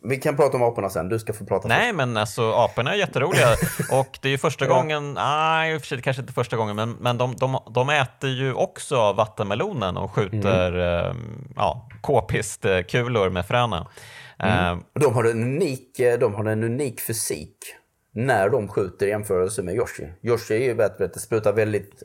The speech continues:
Speaker 1: rakt eller så är det överallt.
Speaker 2: Mm.
Speaker 1: Men de skjuter i en slags nedåtgående linje. De, de tappar liksom höjd ju mer och mer den kommer fram.
Speaker 2: Mm.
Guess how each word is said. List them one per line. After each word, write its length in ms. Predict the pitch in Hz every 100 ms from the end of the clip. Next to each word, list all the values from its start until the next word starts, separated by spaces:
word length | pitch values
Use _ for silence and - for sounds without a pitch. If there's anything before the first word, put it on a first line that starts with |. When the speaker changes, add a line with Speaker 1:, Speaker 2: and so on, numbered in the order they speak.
| 120
Speaker 1:
rakt 340 | 120 156 - - -
eller 240 | 101 101
så 160 | 98 101
är 60 | 101
det 100 | 98 -
överallt. 340 | 104 92 82
Speaker 2:
Mm. 120 | 87 -
Speaker 1:
Men 160 | 92 110
de 180 | 101
skjuter 360 | 98 123 117 110
i 60 | 110
en 80 |
slags 300 | 107 104 -
nedåtgående 1200 | 110 113 131 90 107 104 98 92 90 92 87 87 98
linje. 480 | 117 80 78 80 - - - - -
De, 120 | 98 95 - -
de 160 | 98
tappar 420 | - 131 - 95
liksom 260 | 90 - 95
höjd 360 | - 90 87 98
ju 60 |
mer 280 | 92 95 85
och 60 | 95
mer 200 | 92 82
den 120 | 87
kommer 200 | 90 90
fram. 200 | -
Speaker 2:
Mm. 100 | 110